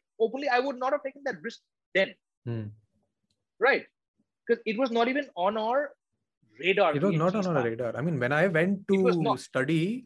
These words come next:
Speaker 2: abroad, मेरा तो ये सारा प्लान था कि ठीक है, वहाँ पे जाके जॉब वॉब मिल जाएगा। It's a pretty straightforward, it's a difficult route to take,
Speaker 1: Yep।
Speaker 2: but it's pretty
Speaker 1: Yep।
Speaker 2: straightforward। <laughs> And then this happened
Speaker 1: Yep।
Speaker 2: and you had no clue। I think a lot of people,
Speaker 1: Correct।
Speaker 2: I think, I think the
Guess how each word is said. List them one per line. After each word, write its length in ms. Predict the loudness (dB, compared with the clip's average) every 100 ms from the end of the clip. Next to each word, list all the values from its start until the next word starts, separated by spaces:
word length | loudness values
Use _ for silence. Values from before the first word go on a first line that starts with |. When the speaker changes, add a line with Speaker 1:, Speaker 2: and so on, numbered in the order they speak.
| -8
Speaker 2:
abroad, 380 | -4 -2 -2 -6 _ -20 _
मेरा 120 | -2
तो 100 | 0
ये 140 | 0 0
सारा 200 | 0 0 0
प्लान 200 | -2 -2
था 40 | -8
कि 40 |
ठीक 140 | -10 -8
है, 20 |
वहाँ 100 | -6 -2
पे 60 |
जाके 180 | -2 -2 -2
जॉब 120 | 0
वॉब 160 | -2 -2
मिल 120 | -2
जाएगा। 300 | -2 -2 -4
It's 80 | -8
a 20 | -10
pretty 160 | -10 -6
straightforward, 460 | -4 0 2 2
it's 140 | 0 -2
a 20 | -2
difficult 340 | 0 2 2
route 120 | 2 0
to 60 | 0
take, 280 | 2 2 -2 -14 -18
Speaker 1:
Yep। 80 | -18 _
Speaker 2:
but 100 | -4
it's 120 | -2 -2
pretty 120 | -2
Speaker 1:
Yep। 60 | -2
Speaker 2:
straightforward। 540 | -2 0 0 -2 -16 -18 _
<laughs> 80 | -4 -4
And 100 | -2
then 140 | -6 -4
this 140 | -4 -4
happened 220 | -4 -2 -2
Speaker 1:
Yep। 60 |
Speaker 2:
and 80 | -2 -2
you 80 | -2
had 160 | -4 -4
no 80 | -8
clue। 160 | -4 -4
I 40 | -2
think 80 | -2
a 40 |
lot 80 | -2 -2
of 100 | -4
people, 320 | -6 -4 -2 0
Speaker 1:
Correct। 180 | -2 -4 _ _ _
Speaker 2:
I 40 | -4
think, 140 | -4 -4 -4
I 0 |
think 100 | -2
the 120 | 0